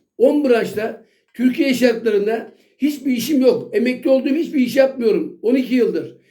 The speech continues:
Sadece spor yapıyorum. Öyle olduğu halde zor yetişiyorum. On bir, şey, on dalda tam mahallesinde spor yapıyorum ve başardım. Hepsinde rekorlarım var, ağırlık kaldırma rekorlarım var.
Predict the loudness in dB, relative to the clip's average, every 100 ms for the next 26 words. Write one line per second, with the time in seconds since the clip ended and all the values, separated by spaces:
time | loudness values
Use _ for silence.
0 | _ -4 -2 0 -4 -8 -2 0 2 0
1 | 0 -2 -2 -10 -20 _ -2 0 0 0
2 | 2 0 0 -4 0 0 2 -2 -4 -2
3 | -2 -2 -10 _ _ _ _ _ 0 4
4 | 4 2 0 -4 -10 _ -6 -2 0 0
5 | 2 2 0 -4 -6 -16 _ _ _ -4
6 | -4 -4 -4 0 2 4 2 0 -4 -4
7 | -4 -2 -2 -2 -4 -4 -8 -16 _ _
8 | -4 -4 -4 -2 -2 0 0 0 -2 -6
9 | -12 _ _ _ _ _ 0 0 0 0
10 | 2 2 0 0 0 0 0 0 -2 -4
11 | -2 -2 -2 -4 -2 2 4 4 2 2
12 | 0 0 -4